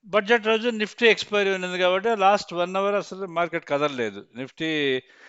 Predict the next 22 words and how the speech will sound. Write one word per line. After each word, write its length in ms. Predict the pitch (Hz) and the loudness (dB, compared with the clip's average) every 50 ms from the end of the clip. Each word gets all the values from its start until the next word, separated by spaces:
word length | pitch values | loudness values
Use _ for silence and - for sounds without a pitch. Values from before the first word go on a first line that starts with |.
| _ _ - 123 | _ _ -8 -8
ఆ, 80 | 113 | -8
బా-, 580 | 107 101 101 101 127 123 117 117 110 107 104 101 107 | -8 -8 -4 -2 0 0 2 0 -2 -2 -4 -6 -8
మనకి 300 | 120 120 123 107 101 117 | -8 -8 -8 -8 -10 -8
ఎక్స్పైరీ 480 | 117 131 127 - - 190 185 175 165 | -8 -8 -8 -4 0 0 2 2 2
ఉన్నది 300 | 151 143 135 139 131 127 | -2 -2 -4 -4 -4 -2
కాబట్టి 420 | 123 127 123 127 131 131 214 233 262 | -2 -2 -2 -2 -4 -4 -4 -6 -6
పెద్ద 440 | 226 - - _ _ 202 175 175 | -8 -12 -20 _ _ -12 -10 -8
మూవ్‌మెంట్ 460 | 190 175 185 202 214 220 214 196 180 185 | -8 -6 -6 -4 -2 -2 -2 -2 2 2
లేకుండా 380 | 185 185 185 196 196 190 196 | 2 2 2 -2 0 0 0
ఉన్నది. 560 | 196 190 185 190 190 196 208 233 240 233 214 - 196 | 0 0 -2 -4 -6 -2 0 0 0 0 0 0 0
చాలామంది 680 | 190 196 202 196 196 196 196 190 196 190 185 175 160 - - - - _ _ _ _ | 0 0 0 -2 -2 -4 -2 -2 -2 -2 -2 -4 -6 -10 -16 -20 -20 _ _ _ _
ఆప్షన్ 300 | 165 165 - - 185 170 | -8 -6 -6 -8 -8 -2
బయర్స్ 400 | 160 170 175 180 185 165 - - 180 170 165 156 151 151 143 147 | 2 4 4 4 4 2 0 -4 -4 -4 -2 -2 0 0 0 -2
ఇబ్బంది 300 | 151 151 170 175 170 170 | 0 0 -2 -2 -2 -2
పడి 80 | 156 | -2
ఉంటారని 440 | 160 156 156 147 156 151 156 165 170 | -2 -2 -2 0 -2 -2 -2 -2 -2
నేను 180 | 170 160 151 151 | 0 0 0 0
already 220 | 151 156 156 151 | 0 -2 -6 -6
వీడియోలో 320 | 143 143 139 151 147 151 147 | -4 -2 -2 0 0 0 -2
కూడా 160 | 151 143 131 - 131 | -2 -6 -6 -8 -10
చెప్పాను. 520 | 117 - - 117 117 131 165 196 220 240 _ _ _ _ _ | -12 -10 -10 -10 -8 -8 -10 -12 -14 -16 _ _ _ _ _
Be 180 | 156 180 185 175 | -4 -2 -2 -2